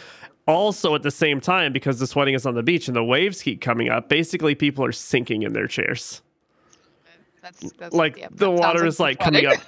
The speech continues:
Speaker 2: <laughs>
Speaker 1: to their seat, like,
Speaker 2: <laughs> Oh,
Speaker 1: just
Speaker 2: no.
Speaker 1: rushing everyone, just constant. So we're just getting killed with waves while we're doing this. I mean, not, like,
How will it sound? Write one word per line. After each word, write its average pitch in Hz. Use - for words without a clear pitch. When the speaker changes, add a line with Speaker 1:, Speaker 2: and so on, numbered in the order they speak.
Speaker 2:
<laughs> -
Speaker 1:
to 185
their 156
seat, 117
like, 123
Speaker 2:
<laughs> -
Oh, -
Speaker 1:
just 135
Speaker 2:
no. 135
Speaker 1:
rushing 139
everyone, 127
just 120
constant. -
So 151
we're 139
just 131
getting 131
killed 135
with 123
waves 117
while 113
we're 110
doing 113
this. 120
I 165
mean, 180
not, 185
like, 143